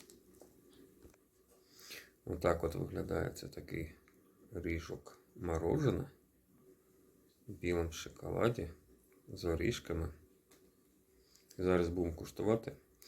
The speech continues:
доготовлювати з-, завтрашній обід.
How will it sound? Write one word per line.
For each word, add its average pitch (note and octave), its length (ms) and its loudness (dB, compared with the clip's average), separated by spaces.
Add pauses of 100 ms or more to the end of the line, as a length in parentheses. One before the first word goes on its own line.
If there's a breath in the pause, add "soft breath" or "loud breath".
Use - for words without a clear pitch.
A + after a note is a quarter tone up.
(320 loud breath)
доготовлювати F2 840 2
з-, - 120 -6 (340)
завтрашній F2+ 640 0
обід. C3+ 300 -2